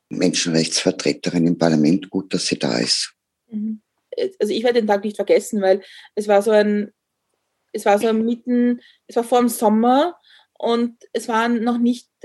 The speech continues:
Speaker 2: Dreiskirchen war voll, aber noch nicht ganz voll, nicht so, wie es zu den ganz schlimmen Zeiten war. Aber es war irgendwie, wenn man dort war, hat man das Gefühl, irgendwie ist es ein bisschen so wie die Ruhe vor einem Sturm.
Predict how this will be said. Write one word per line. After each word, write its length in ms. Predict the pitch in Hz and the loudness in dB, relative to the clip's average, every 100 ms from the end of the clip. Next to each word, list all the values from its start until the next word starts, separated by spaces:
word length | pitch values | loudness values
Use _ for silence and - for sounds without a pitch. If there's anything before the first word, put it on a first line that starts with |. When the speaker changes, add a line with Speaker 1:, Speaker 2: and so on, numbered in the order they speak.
| - - | -8 -4
Speaker 2:
Dreiskirchen 480 | 226 220 269 262 240 | -4 -4 -4 -2 0
war 300 | 233 - _ _ _ - - - | 0 -2 _ _ _ -20 -10 2
voll, 300 | 196 220 381 480 _ _ | 4 6 4 2 _ _
aber 160 | - 240 | -4 0
noch 80 | 247 | 0
nicht 180 | 233 | 0
ganz 280 | 233 202 226 | 0 0 -2
voll, 160 | 262 247 | 0 0
nicht 160 | 240 | 0
so, 60 | 233 214 | -6 -8
wie 80 | 220 | -10
es 140 | 220 | -10
zu 100 | - | -8
den 100 | 226 | -4
ganz 200 | 214 208 | -2 -4
schlimmen 260 | 262 240 233 | -4 -4 -2
Zeiten 360 | 233 220 233 | -2 -4 -4
war. 320 | 220 208 247 - _ - - _ | -2 -2 -4 -8 _ -20 -20 _
Aber 180 | - 226 | -2 2
es 120 | 240 | 4
war 140 | 226 208 | 4 2
irgendwie, 160 | 247 | 2
wenn 60 | 262 | 0
man 140 | 247 | 0
dort 260 | 226 208 220 | 2 0 2
war, 180 | 254 247 | 2 2
hat 80 | 240 | 0
man 100 | 233 | -6
das 100 | - | -8
Gefühl, 300 | - 254 233 | -12 -8 0
irgendwie 240 | 240 233 240 | 0 2 -4
ist 80 | 233 | -4
es 60 | |
ein 100 | 254 | -4
bisschen 240 | 240 240 247 | -4 -6 -6
so 160 | 254 | -4
wie 320 | 247 247 247 - _ _ _ _ _ _ _ _ _ _ - | -4 -4 -4 -8 _ _ _ _ _ _ _ _ _ _ -2
die 100 | 254 | 0
Ruhe 260 | 233 269 | 4 4
vor 120 | 262 262 | 4 4
einem 180 | 240 | 4
Sturm. 440 | 226 220 190 175 | 2 2 2 2